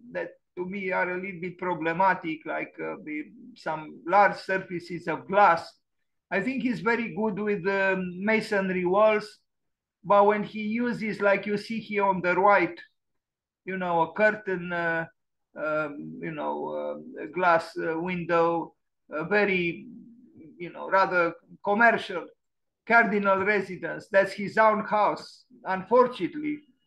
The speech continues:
I, I expected him to build a smaller, a more modest house, but, uh,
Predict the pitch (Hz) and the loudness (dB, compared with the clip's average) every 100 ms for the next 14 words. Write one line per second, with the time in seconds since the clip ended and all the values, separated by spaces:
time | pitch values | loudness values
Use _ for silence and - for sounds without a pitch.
0 | - 165 190 190 151 175 175 170 - 233 | -6 0 2 2 0 0 0 -4 -4 -2
1 | 226 214 185 - 208 202 180 196 185 180 | -2 -6 -10 -10 -8 -6 -8 -6 -4 -2
2 | 175 156 202 202 196 196 _ _ _ _ | -4 -6 -4 -2 -2 -4 _ _ _ _
3 | _ _ _ _ _ _ _ - 185 190 | _ _ _ _ _ _ _ -4 -4 -2
4 | 202 240 233 208 190 170 180 190 202 233 | -2 4 6 8 8 6 4 4 4 4
5 | 233 214 220 214 175 165 - 180 180 - | 2 2 0 0 -2 -4 0 4 4 2
6 | - - 190 190 - - 185 190 185 | -14 -4 -2 -2 -6 -12 -8 -6 -6